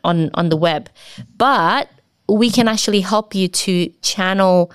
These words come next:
and be, uh, help you to, uh, consider some of the ones that are already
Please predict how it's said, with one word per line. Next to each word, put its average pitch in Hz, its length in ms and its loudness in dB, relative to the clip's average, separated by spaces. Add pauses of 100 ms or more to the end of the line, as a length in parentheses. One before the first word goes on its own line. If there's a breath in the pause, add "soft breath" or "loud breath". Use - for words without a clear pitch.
(340 soft breath)
and 180 140 0
be, 175 180 -2
uh, - 60 -2
help 208 320 -4
you 208 60 -2
to, 185 340 -4 (400)
uh, 160 260 0
consider 185 440 2
some 185 220 0
of 180 80 -2
the 175 80 0
ones 170 240 0
that 175 120 0
are 113 80 2
already 226 560 4